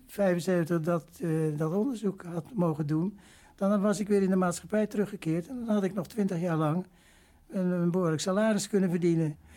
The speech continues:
Dus heb ik, eh, die minister Dijkstal nu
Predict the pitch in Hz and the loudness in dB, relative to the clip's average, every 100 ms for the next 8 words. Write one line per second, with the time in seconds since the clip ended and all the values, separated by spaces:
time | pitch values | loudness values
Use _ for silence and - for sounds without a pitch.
0 | - - - - - - - 196 247 - | -20 -20 -20 -20 -20 -20 -6 0 2 2
1 | - - - - - - 262 180 202 196 | -4 -12 -20 -20 -20 -12 -8 0 0 0
2 | 196 175 160 156 190 - - - - - | 0 0 0 -4 -8 -16 -20 -20 -20 -18
3 | - 247 208 185 156 185 160 - - - | -16 -8 0 0 0 -4 -8 -10 -16 -20
4 | - - - 202 202 - 156 143 139 139 | -20 -14 -2 0 0 -2 -2 2 2 2